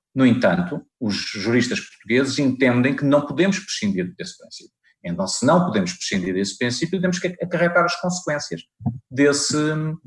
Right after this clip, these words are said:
desse princípio. Agora, o que o, o grande desafio, penso eu, de quem defende soluções garantistas é explicar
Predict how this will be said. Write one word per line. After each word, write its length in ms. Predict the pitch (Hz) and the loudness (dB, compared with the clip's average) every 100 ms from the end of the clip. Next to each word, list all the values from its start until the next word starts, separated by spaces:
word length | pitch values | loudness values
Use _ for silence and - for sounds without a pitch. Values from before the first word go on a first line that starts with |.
| - _ _ | -20 _ _
desse 240 | 143 147 | -2 0
princípio. 520 | - 170 - 143 135 131 | 0 0 2 0 -2 0
Agora, 380 | 135 135 - - - _ _ _ _ - | 4 6 4 2 -8 _ _ _ _ -2
o 140 | 127 | 0
que 500 | - 151 117 113 - _ | 4 6 4 2 -8 _
o, 480 | - 113 104 104 110 | -2 0 0 -2 0
o 40 | |
grande 480 | 110 175 196 - - | 4 6 6 4 -2
desafio, 540 | 107 113 - 117 90 90 _ | -4 -4 0 0 -2 -6 _
penso 300 | 107 98 - | -4 -2 2
eu, 160 | 107 87 | 2 2
de 120 | - | 2
quem 200 | 143 135 | 4 4
defende 320 | - 139 101 | 2 2 2
soluções 340 | - 95 107 104 | -2 -4 -2 2
garantistas 640 | 113 127 175 180 - 226 - - | 2 2 0 -2 -2 -6 -6 0
é 60 | |
explicar 760 | 151 - - - - 127 147 202 | 0 0 -2 0 4 4 4 0